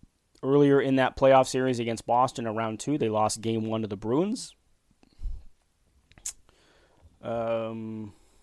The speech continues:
in eighteen, they lost the first two games to Washington, won the next three. Now, of course, we know they didn't win that series. But they've done it before. So,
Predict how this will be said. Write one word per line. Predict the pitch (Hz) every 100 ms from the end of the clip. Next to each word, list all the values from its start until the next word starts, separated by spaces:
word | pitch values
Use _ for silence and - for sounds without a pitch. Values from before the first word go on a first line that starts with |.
| _ _ - _ _ -
in | 117 120
eighteen, | 139 127 - 139 156
they | 135
lost | 123 123 -
the | 113
first | - 135 -
two | 131
games | 120 117 117 120 120 - _ _ - _ _
to | - 117
Washington, | 117 120 - 135 - 131
won | 123 131
the |
next | 123 117 -
three. | - 127
Now, | 120 104
of | 101
course, | - 107 -
we |
know | 110 107
they | 107
didn't | 101
win | 110 110
that | 98 -
series. | - 127 110 127 - _ _ _ _ _ _ -
But | 120
they've | 147 147
done | 180
it | 202
before. | 185 - 110 110 131
So, | - 139 139 135